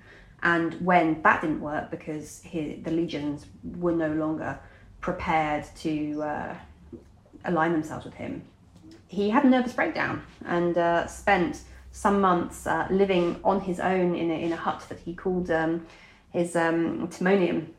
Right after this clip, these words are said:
on, on the, uh, the coast of Alexand-, just off the coast of Alexandria.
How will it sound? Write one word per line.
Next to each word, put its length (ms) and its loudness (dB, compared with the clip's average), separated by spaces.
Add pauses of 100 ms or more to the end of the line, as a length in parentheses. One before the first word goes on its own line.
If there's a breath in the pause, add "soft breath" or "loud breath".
(180)
on, 360 2
on 240 2
the, 240 2
uh, 280 2
the 80 -2
coast 540 -2
of 100 -6
Alexand-, 480 -2
just 200 -8
off 140 -8
the 80 -4
coast 220 -4
of 80 -6
Alexandria. 540 0